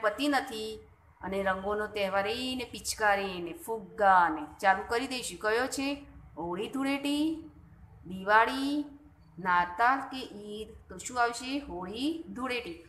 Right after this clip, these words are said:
બોક્સમાં લખીશું અ. ચાર નંબરનો જોઈએ સવાલ વિદ્યાર્થી મિત્રો. અહીં દરેક સવાલ જવાબ તહેવારોને લગતા જ આયા છે. જુઓ હવે ચોથામાં શું પૂછ્યું છે?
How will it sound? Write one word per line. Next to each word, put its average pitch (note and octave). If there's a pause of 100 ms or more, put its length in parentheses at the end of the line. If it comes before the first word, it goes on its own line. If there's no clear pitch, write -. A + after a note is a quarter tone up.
(220)
બોક્સમાં F#3
લખીશું A#3 (220)
અ. G3 (1080)
ચાર E3+
નંબરનો A#3
જોઈએ A3+
સવાલ G3+
વિદ્યાર્થી G3
મિત્રો. F#3+ (260)
અહીં G#3+
દરેક A#3
સવાલ G#3+
જવાબ G#3 (1500)
તહેવારોને G#3+
લગતા A3
જ B3
આયા A3
છે. E3
જુઓ A#3
હવે A3
ચોથામાં G#3+
શું C#4
પૂછ્યું G#3+
છે? G#3+